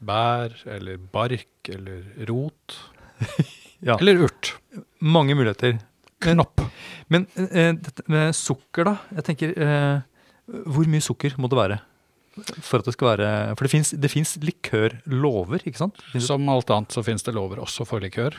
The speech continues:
Speaker 2: Ja.
Speaker 1: Og for å få lov til å smykke deg med den edle titelen likør, så må det være minst hundre gram sukker per liter.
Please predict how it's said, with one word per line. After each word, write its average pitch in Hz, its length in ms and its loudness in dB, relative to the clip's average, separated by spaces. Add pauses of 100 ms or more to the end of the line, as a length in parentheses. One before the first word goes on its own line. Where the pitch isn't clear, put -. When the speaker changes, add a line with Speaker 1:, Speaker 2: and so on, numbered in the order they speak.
Speaker 2:
Ja. 139 200 2 (100)
Speaker 1:
Og 120 420 -4
for 120 540 -4
å 120 120 -2
få 147 120 0
lov 127 440 -2
til 127 200 0
å 127 40 2
smykke - 400 -2
deg 104 200 0
med 120 160 -4
den 151 80 -8
edle 123 400 -2
titelen 117 500 -4
likør, 147 380 2
så - 320 -6
må 117 160 0
det 127 160 0
være 113 240 0
minst 131 640 -2
hundre 107 400 0
gram 98 240 -2
sukker - 420 -8
per 104 180 -4
liter. 95 420 -10